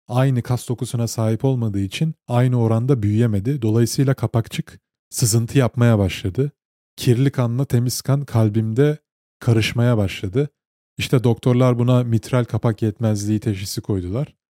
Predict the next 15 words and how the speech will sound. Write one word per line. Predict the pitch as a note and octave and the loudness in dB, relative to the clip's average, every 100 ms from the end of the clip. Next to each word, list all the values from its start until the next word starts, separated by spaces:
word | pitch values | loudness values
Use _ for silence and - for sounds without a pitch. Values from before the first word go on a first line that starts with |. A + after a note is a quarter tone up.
| - | -4
Başlangıç | A2+ A2 - C3+ C#3+ | -2 0 0 0 0
seviyesinde | - A2+ G2+ F#2 G2 G2 | 0 0 0 -4 -4 0
her | A#2+ A#2+ | 0 0
sporcuda | - A#2 G#2+ G2+ A#2+ | -2 -2 -2 0 0
görülebilecek | G#2+ G#2+ G#2+ G#2 G#2 A2+ A2 - | 2 2 2 2 2 0 -2 -4
bir | F#2+ - _ _ _ _ | -4 -6 _ _ _ _
kalp | A2 G2+ - | -2 -2 0
rahatsızlığı. | F#2+ F#2 - F#2+ F#2 G#2+ D#3 - _ _ | -2 -4 -8 -10 -4 -2 -2 -6 _ _
Ama | B2+ C#3 | 0 2
tabii | C3+ C3 C3 | 2 0 -2
düzenli | A2 C3 C3 C3+ | 0 0 0 0
olarak | G#2+ A2 C3+ _ - | 2 2 0 _ -8
check-up | C3 A#2+ A2+ A#2 | -4 -4 -2 -2
yaptırman | G#2+ - G#2 A2 G2+ | -2 -4 -2 -2 -2
gerekiyor. | F#2+ F#2 - A2+ B2+ | -4 -6 -6 -4 -4